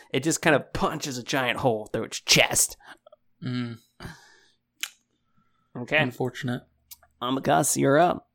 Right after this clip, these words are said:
Speaker 2: All right, so the one with the hole in the chest, um, I kinda just turn my body and use my momentum of turning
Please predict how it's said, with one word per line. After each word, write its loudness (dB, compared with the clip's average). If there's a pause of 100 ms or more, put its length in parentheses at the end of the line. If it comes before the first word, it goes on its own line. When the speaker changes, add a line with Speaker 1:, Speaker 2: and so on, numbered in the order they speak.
(600)
Speaker 2:
All 2
right, 0
so -2
the 2
one -2
with -4
the -2
hole 2
in -2
the -2
chest, 0 (140)
um, 0 (400)
I -2
kinda 0
just -8
turn -2
my 2
body 2
and -2
use 0
my 2
momentum 0
of -6
turning -2